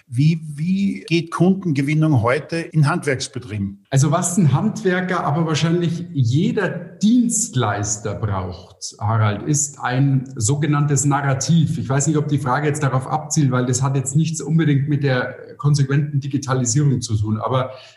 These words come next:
Speaker 2: ein Narrativ ist eine Erzählstory. Also eine Erzählstory ist etwas, was man über jemanden erzählen kann, auch digital erzählen kann.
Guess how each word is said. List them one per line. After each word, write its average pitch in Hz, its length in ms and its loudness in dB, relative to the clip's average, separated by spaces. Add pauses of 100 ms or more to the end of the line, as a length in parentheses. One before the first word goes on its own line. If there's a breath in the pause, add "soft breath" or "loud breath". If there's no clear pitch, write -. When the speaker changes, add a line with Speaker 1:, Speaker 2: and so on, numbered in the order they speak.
(120 loud breath)
Speaker 2:
ein 135 160 2
Narrativ 143 500 2
ist - 180 0
eine 139 220 0
Erzählstory. 127 1300 0
Also 120 220 -4
eine 131 160 0
Erzählstory 170 640 0
ist 151 140 -2
etwas, 143 400 -4
was 135 200 -2
man 147 340 2 (340 loud breath)
über 165 200 4
jemanden 143 580 2
erzählen 143 1000 0
kann, 127 320 0
auch - 220 -8
digital 107 540 -2
erzählen 107 600 0
kann. 90 360 -2